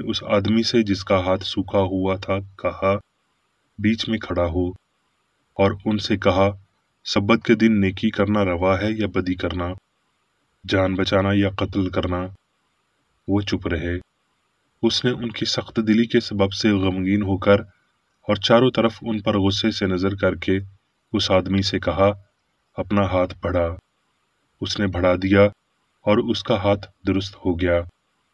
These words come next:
پھر فریسی فی الفور باہر جا کر ہیرودیوں کے ساتھ اس کے برخلاف مشورہ کرنے لگے کہ اسے کس طرح ہلاک کریں۔ اور یسوع اپنے شاگردوں کے ساتھ جھیل کی طرف چلا گیا اور گلیل سے ایک بڑی بھیڑ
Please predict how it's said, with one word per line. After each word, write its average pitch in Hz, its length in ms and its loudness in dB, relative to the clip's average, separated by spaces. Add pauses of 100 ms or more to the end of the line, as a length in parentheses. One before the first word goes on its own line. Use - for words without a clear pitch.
(540)
پھر 120 160 6
فریسی 117 500 0
فی 107 140 -2
الفور 101 320 2
باہر 98 280 2
جا 98 200 4
کر 101 300 -2
ہیرودیوں 95 540 -2
کے 101 140 -6
ساتھ 92 440 0 (680)
اس 113 140 -6
کے 120 140 2
برخلاف 101 600 2
مشورہ 101 360 0
کرنے 98 300 -2
لگے 92 360 0 (600)
کہ 110 160 0
اسے 113 260 0
کس - 240 -8
طرح 110 260 0
ہلاک 90 380 -4
کریں۔ 90 300 -6 (960)
اور 98 120 4
یسوع 95 420 2
اپنے 101 220 -2
شاگردوں 98 520 0
کے 101 160 -2
ساتھ 98 360 2 (520)
جھیل 107 240 2
کی 110 160 -4
طرف 98 280 -2
چلا 87 260 0
گیا 90 260 0 (680)
اور 101 140 4
گلیل 104 420 4
سے - 180 2
ایک 104 360 0
بڑی 101 260 4
بھیڑ 101 300 4